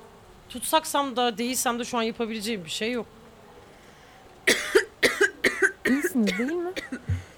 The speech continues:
Speaker 1: İyiyim, sadece biraz
Speaker 2: <coughs> Çok doğal. Bir yıldır yatıyorsunuz.
Speaker 1: Bir yıl. Hep siz mi baktınız bana?
Speaker 2: Evet, Merve Hanım'la birlikte.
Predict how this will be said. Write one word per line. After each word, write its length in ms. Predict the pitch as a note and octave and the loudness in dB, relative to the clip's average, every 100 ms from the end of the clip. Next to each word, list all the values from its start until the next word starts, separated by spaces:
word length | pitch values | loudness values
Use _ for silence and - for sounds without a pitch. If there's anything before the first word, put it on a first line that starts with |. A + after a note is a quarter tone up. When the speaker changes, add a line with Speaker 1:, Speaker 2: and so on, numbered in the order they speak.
| - - - - - - - - - - - A3+ A3+ G#3+ C4 | -20 -20 -20 -20 -20 -20 -20 -20 -20 -20 -20 -18 -18 -16 -14
Speaker 1:
İyiyim, 420 | C#4+ C#4 A3 F#3 | -8 -4 -4 -4
sadece 540 | - A3+ A3+ A#3 A#3 | -6 -2 -2 -2 -6
biraz 420 | A3+ A#3 A#3 - - - - - - | -4 -2 -2 -2 0 0 0 -4 -4
Speaker 2:
<coughs> 420 | - - C4 - | -4 -4 -6 -10
Çok 280 | - B3 - | -4 -6 0
doğal. 220 | G#3 F3+ F3 - - - - - - - | 0 0 -2 -12 -20 -20 -20 -18 -18 -8
Bir 60 | B3 | -2
yıldır 280 | A#3+ G3+ A3 | -2 -2 0
yatıyorsunuz. 800 | A3 - A#3 G#3 F3 D#3+ - - - - - - - - - - - - - - - - - | -2 0 -4 -2 -2 -2 -2 -8 -8 -12 -14 -14 -14 -16 -14 -12 -12 -12 -12 -12 -14 -16 -10
Speaker 1:
Bir 60 | F3+ | -6
yıl. 220 | F3+ D#3+ E3 - - - - - - - - - - - - - - - - - - - - - - - | -4 -6 -8 -12 -18 -16 -18 -16 -16 -16 -16 -18 -18 -18 -18 -18 -18 -20 -20 -20 -20 -20 -20 -18 -12 -4
Hep 140 | A#3+ | -4
siz 200 | - E4 | -2 -4
mi 100 | G#4 | 0
baktınız 460 | F4 G#3 - F#3 E3 | 0 0 -4 -8 -6
bana? 240 | F#3+ A#3 D4+ - - - - - - - - | -6 -8 -10 -18 -20 -20 -20 -20 -20 -20 -6
Speaker 2:
Evet, 220 | B3 C4 G3+ - - | -2 0 -2 -6 -8
Merve 280 | A3+ A3 A3 | -4 -2 0
Hanım'la 380 | A3+ G#3+ G#3 F#3 | 0 0 0 -2
birlikte. 400 | F3 E3+ - | -4 -4 -4